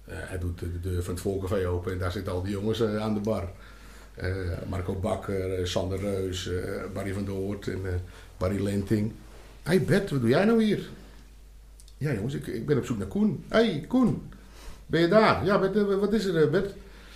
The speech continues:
"Koen, eh, ik heb een verrassing voor je. Je staat morgen in de basis. Bart Helling heeft net gebeld en, eh, Peter Schuitenmaker door zijn rug gegaan, dus, eh,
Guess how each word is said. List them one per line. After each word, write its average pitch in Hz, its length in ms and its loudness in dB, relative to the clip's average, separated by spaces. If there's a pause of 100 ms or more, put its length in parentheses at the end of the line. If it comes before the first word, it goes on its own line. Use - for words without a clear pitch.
(180)
"Koen, 151 500 2
eh, 165 120 -2 (160)
ik - 60 -6
heb 180 100 -2
een 190 60 0
verrassing 208 320 2
voor 135 200 4
je. 175 120 2 (440)
Je 185 120 0
staat 185 160 2
morgen 190 200 4
in 165 60 4
de 135 40 4
basis. 180 560 4 (800)
Bart 156 160 0
Helling 175 260 4
heeft 156 140 2
net 147 100 2
gebeld 143 440 6
en, 147 160 4
eh, 135 100 2
Peter 139 200 2
Schuitenmaker 147 420 2
door 127 100 2
zijn 135 140 0
rug 165 60 -2
gegaan, 120 320 2
dus, 123 220 -4
eh, 139 60 2